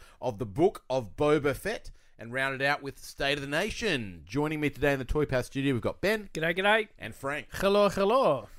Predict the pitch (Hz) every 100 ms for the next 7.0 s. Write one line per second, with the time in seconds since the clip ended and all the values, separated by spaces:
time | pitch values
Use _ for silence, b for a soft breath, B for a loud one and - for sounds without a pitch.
0 | - 120 120 127 135 131 - 160 - -
1 | 131 110 185 180 - 165 170 - 165 151
2 | 131 170 156 - 190 170 135 147 - 208
3 | 254 143 170 214 135 110 - b b b
4 | 135 147 170 190 185 190 175 139 - -
5 | 135 131 127 123 110 107 113 131 143 156
6 | 185 180 170 165 139 117 143 143 139